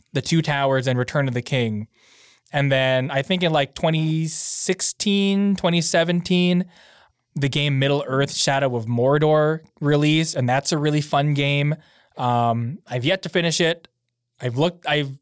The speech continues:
been looking through my Steam library, looking for stuff to play, and that's something I do wanna jump back into. But, like, those are the three games that I played, and honestly, the most amount of time I've spent in the world.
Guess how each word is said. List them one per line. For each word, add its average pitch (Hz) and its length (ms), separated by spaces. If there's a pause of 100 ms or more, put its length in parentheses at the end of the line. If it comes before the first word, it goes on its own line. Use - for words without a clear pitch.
(120)
been 147 120
looking 180 180
through 185 100
my 147 80
Steam 170 300
library, 151 480
looking 131 220
for 131 100
stuff 135 220
to 117 60
play, 143 220
and 127 100
that's 123 140
something 143 400 (320)
I 139 100
do 147 160
wanna 131 200
jump 123 240
back 117 200
into. 143 460 (480)
But, 127 180
like, 117 220
those 202 240
are 226 40
the 180 80
three 165 220
games 151 260
that 127 80
I 120 40
played, 135 400
and 131 140
honestly, 156 320
the 123 100
most 139 280
amount 131 180
of - 80
time 131 240
I've 117 140
spent 123 300
in 123 120
the 113 80
world. 127 500